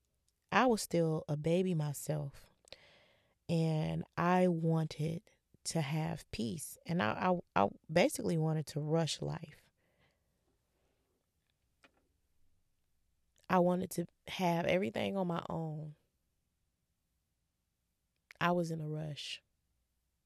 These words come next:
And being in a rush, I was not paying attention to what was happening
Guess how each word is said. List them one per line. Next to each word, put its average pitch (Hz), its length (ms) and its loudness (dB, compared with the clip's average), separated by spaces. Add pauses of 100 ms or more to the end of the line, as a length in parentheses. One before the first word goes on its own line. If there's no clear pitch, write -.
(1800)
And 180 180 -2
being 202 360 0
in 165 120 -2
a 160 60 -4
rush, 151 580 -6 (880)
I 190 200 4
was 180 260 0
not 175 540 0 (300)
paying 190 420 -4
attention 175 520 -6
to 170 160 -4
what 170 440 -2
was 160 220 -8
happening 165 580 -6